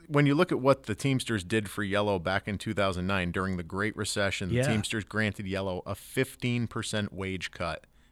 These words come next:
Speaker 1: and agreed to forego pension contributions for five years.
Speaker 2: Yeah, so, so
Speaker 1: So that five years didn't help you because today you can't pay your pension fund.
Speaker 2: That's right. And, and this is <laughs> e-, exactly right.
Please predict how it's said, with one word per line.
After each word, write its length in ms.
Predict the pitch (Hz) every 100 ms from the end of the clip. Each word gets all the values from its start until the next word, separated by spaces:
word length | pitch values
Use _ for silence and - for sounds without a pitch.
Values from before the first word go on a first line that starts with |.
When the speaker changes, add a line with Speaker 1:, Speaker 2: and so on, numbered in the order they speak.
| -
Speaker 1:
and 120 | 110
agreed 360 | 107 98 110 101
to 120 | 107
forego 360 | - 104 95 92
pension 440 | - 104 92 95
contributions 760 | - 92 - 82 90 - 92
for 180 | - 90
five 460 | 85 - 113 92 82
years. 460 | 85 73 76 - -
Speaker 2:
Yeah, 220 | 202 165
so, 480 | - - 190 180 165 -
so 400 | - 214 160 180
Speaker 1:
So 200 | - 139
that 180 | 147 -
five 400 | - 160 165 156
years 240 | 165 139
didn't 240 | 110 143
help 320 | 139 147 151 101
you 120 | 92
because 340 | 95 113 110
today 260 | - 113 123
you 220 | 113 110
can't 300 | - 113 -
pay 120 | 107
your 160 | 95 92
pension 400 | - 90 - 82
fund. 140 | -
Speaker 2:
That's 200 | 135 139
right. 220 | 135 101 107
And, 260 | 135 139 -
and 300 | 147 147 160
this 240 | 220 -
is 180 | 170 160
<laughs> 160 | 143
e-, 80 | 151 107
exactly 640 | 104 113 - 85 - 92
right. 300 | 85 -